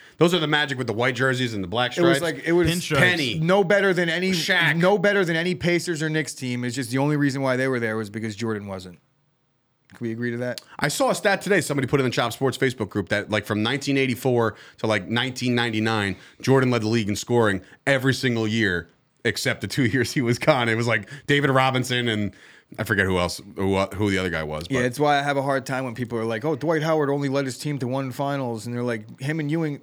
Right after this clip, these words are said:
Speaker 2: Well, I agree that Ewing is the better player. I'm
Speaker 1: You
Speaker 2: not
Speaker 1: talk
Speaker 2: going
Speaker 1: about
Speaker 2: there.
Speaker 1: a guy with a, with a shitty legacy to leave behind when it's all said and done.
Speaker 2: Who, Dwight Howard?
Speaker 1: Yeah.
Speaker 2: Yeah, it's unfortunate because his legacy is, like, you look at, he's got all,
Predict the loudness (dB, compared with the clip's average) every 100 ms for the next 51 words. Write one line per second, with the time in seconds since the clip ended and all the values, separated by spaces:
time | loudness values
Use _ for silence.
0 | -4 -2 -2 -4 -2 -2 -2 0 2 2
1 | 0 0 0 0 -2 -2 -2 -2 -4 -4
2 | -4 -2 0 0 2 2 2 0 0 0
3 | 0 -4 -8 -8 -8 -6 -4 -4 -4 -4
4 | -2 0 0 0 0 -2 -2 -4 -4 -2
5 | -2 -2 -4 -2 -2 -4 -4 -4 -2 -6
6 | -6 -8 -12 -16 _ -8 -6 -4 -4 -4
7 | -2 0 0 0 -2 -4 -4 -2 -2 -4
8 | -6 -4 -4 -4 -6 -6 -4 -6 -4 -4
9 | -2 -4 -6 -6 -6 -6 -4 -2 -2 -4
10 | -6 -6 -6 -8 -10